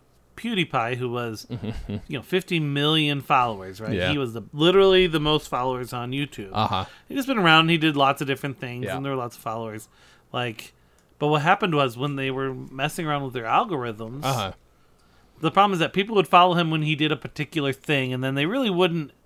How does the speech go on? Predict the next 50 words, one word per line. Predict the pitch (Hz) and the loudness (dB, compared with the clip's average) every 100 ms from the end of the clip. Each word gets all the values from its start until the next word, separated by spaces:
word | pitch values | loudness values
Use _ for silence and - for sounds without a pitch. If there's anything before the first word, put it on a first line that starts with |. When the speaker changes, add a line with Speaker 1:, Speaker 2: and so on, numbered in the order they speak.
| - | -6
Speaker 1:
engage, | 165 139 139 143 127 101 90 | -4 -2 0 2 0 -4 -8
right? | 117 135 | -6 -4
They | 127 | -6
wouldn't | 127 170 175 | -4 2 4
Speaker 2:
Right. | - | 4
Speaker 1:
comment. | 156 160 160 156 151 - - - | 2 2 0 0 -2 -8 -20 -8
Speaker 2:
Yeah. | 190 196 - | -4 -2 -2
Speaker 1:
They | 160 | -4
would | 151 | 0
watch, | 147 143 - 160 | 4 4 2 -2
oh, | |
maybe | 151 147 139 | 0 0 0
one | 127 143 147 | 0 -2 0
video | 139 135 135 | 0 0 0
out | 127 123 | -2 -4
of | 113 | -8
a | |
hundred. | - 160 156 143 143 139 131 | -2 0 2 2 2 2 2
Speaker 2:
Uh-huh. | 101 80 80 _ _ _ | -2 -4 -10 _ _ _
Speaker 1:
What | 135 | 0
happens | 151 190 220 156 | 2 2 0 0
is | 147 | 0
that | 127 165 | 2 2
actually | 160 165 - 156 | 0 -6 -4 -2
affects | 120 - - 151 175 - - | -4 -8 -8 -4 -4 -8 -10
your | 135 | -10
ratings | 120 123 175 175 139 | -8 -6 -4 -4 -6
when | 123 120 | -8 -10
you | |
come | 110 127 131 | -10 -8 -8
up | 123 | -10
in | 120 | -14
searches | - 139 131 151 110 110 | -10 -10 -8 -8 -8 -6
Speaker 2:
Uh-huh. | 104 87 | -4 -4
Speaker 1:
and | 120 | -4
recommendeds. | 127 117 110 139 220 - 117 | -6 -8 -8 -4 -4 -4 -4
Speaker 2:
Yeah, | 107 92 | -2 -2
yeah, | 82 | -4
yeah. | 67 - _ _ _ | -8 -12 _ _ _
Speaker 1:
The, | 151 | -4
the | 151 135 156 | -4 -2 0
more | 147 147 165 208 | 0 2 4 4
followers | 214 185 196 196 165 | 4 2 4 2 -2
you | 147 135 | -4 -2
have, | 131 117 113 | -2 -2 -4
but | 135 | -6
with | 127 110 113 | -6 -8 -4
less | 131 160 147 - | 0 0 -2 -6
engagement, | 139 120 127 151 175 226 247 | -6 -4 -2 -2 -4 -6 -6
Speaker 2:
Uh-huh. | 113 104 143 | -4 -2 -2